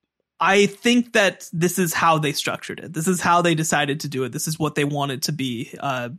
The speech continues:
because, you know, you can't just completely flip a defense in a year, especially. So now the question is, again, like,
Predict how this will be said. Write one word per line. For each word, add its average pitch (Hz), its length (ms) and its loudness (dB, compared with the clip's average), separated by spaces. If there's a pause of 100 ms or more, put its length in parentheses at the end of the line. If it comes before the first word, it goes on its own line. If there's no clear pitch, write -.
because, 151 520 -2 (340)
you 160 100 -2
know, 127 80 -6
you 147 160 -2
can't 160 260 -2
just 156 240 -2
completely 151 680 -2 (320)
flip 170 360 0
a 165 60 2
defense 151 420 -2
in 147 80 -2
a 143 40 -2
year, 135 200 -4
especially. - 600 -8
So 147 280 0 (720)
now 220 280 6
the 196 160 2
question 220 340 2
is, 190 100 4
again, 175 400 2
like, 170 360 -2